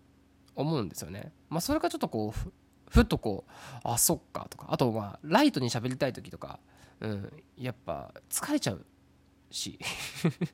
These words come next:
<laughs> やっぱ片手間にやりたいっていう、いい意味でね、いい意味で片手間にやりたいわけですよ。うん。こう、息抜きじゃないけど、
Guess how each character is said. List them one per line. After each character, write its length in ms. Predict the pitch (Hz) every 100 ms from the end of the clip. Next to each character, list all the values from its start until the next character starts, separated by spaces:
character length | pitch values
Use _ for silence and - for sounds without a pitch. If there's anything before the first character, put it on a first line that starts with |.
| 190 - 190 208 185
<laughs> 1080 | 202 180 190 - - 196 233 254 247 214 170
や 100 | 175
っ 40 |
ぱ 180 | 139 139
片 260 | - 330
手 120 | 339 349
間 140 | 339
に 100 | 320
や 100 | 294
り 120 | 269
た 100 | 285
い 80 | 226
っ 40 |
て 120 | 175 127
い 20 |
う、 20 |
い 40 | 202 240
い 20 |
意 40 | 180
味 140 | 110
で 0 |
ね、 180 | 117 175
い 120 | 269
い 40 | 320
意 40 |
味 100 | 233
で 60 | 127
片 220 | 139 175
手 100 | 185
間 100 | 175
に 100 | 170
や 60 | 160
り 100 | 180
た 80 | 160
い 40 |
わ 80 | 123
け 80 | 113
で 80 | 110
す 120 | 107
よ。 120 | - - - 123
う 60 |
ん。 260 | 110 - - - -
こ 120 | 127
う、 80 | 156
息 200 | 180 214
抜 100 | 202
き 100 | 143
じ 60 |
ゃ 60 | 117
な 100 | 113
い 80 | 101
け 120 | -
ど、 200 | 98